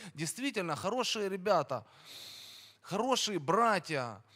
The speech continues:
Но на каком-то этапе почему-то случались определенные обстоятельства, что они оказывались неверными. И противоположное слово, да, верность, это что? Неверность – это измена.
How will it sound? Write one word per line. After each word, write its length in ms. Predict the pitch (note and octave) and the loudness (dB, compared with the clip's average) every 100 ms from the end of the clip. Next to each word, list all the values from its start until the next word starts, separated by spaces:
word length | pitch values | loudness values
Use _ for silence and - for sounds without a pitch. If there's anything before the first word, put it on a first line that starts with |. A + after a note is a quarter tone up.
| - | -8
Но 460 | F#3 G#3+ F#3 C#3 | -2 2 2 2
на 140 | D3 F#3+ | 0 -2
каком-то 460 | G#3 C#4+ A#3 A3 | 0 0 2 -2
этапе 600 | A3 C#4 C#4 G#3+ F3 C#3+ | 0 2 2 2 0 0
почему-то 1200 | - F#3 - A3 A#3 A3 G#3 F#3+ F3+ E3 D#3+ D3+ | 0 -2 -2 -2 -2 0 4 6 6 4 2 0
случались 640 | D3 G3 F#3 C4 A#3 G3+ G#3 | -4 -10 -2 2 2 2 -2
определенные 640 | F#3 G3+ G#3+ A#3 G#3+ G3 | -4 -6 -2 0 0 0
обстоятельства, 880 | F#3 - G3+ A#3+ A3 E3+ D3 - D3+ | -2 -2 0 2 2 0 -8 -6 -6
что 440 | - - F3+ F3 | -6 -6 -2 0
они 180 | D3+ G3 | 0 -2
оказывались 680 | F#3+ F3 F3+ D#3+ D#3+ D#3 C#3 | -6 -4 -4 -4 -6 -8 -10
неверными. 600 | D#3+ E3 C#3+ B2 B2 C3+ | -8 -6 -6 -6 -10 -8
И 60 | C3+ | -8
противоположное 920 | D3+ D#3 F3 E3 F#3+ A#3+ G#3 F3+ E3 | -8 -6 -6 -4 -2 0 0 0 -4
слово, 400 | - E3 D3+ C#3 | -4 -4 -2 0
да, 180 | F#3 F3+ | 0 2
верность, 540 | E3 D3 C3+ B2 - | 0 -2 -4 -12 -8
это 460 | D3 C3+ D3+ C#3+ - | -8 -4 -2 -2 -6
что? 420 | - G3 G3+ - _ - - _ _ _ - - - - - _ _ | -8 -4 -4 -6 _ -20 -20 _ _ _ -20 -20 -20 -20 -20 _ _
Неверность – 680 | - E3 E3+ B2 A2 E2+ - | -10 -6 -4 -6 -8 -14 -16
это 180 | D3 C#3 | -14 -12
измена. 480 | A#2 A2+ G2 C#2 | -12 -12 -14 -14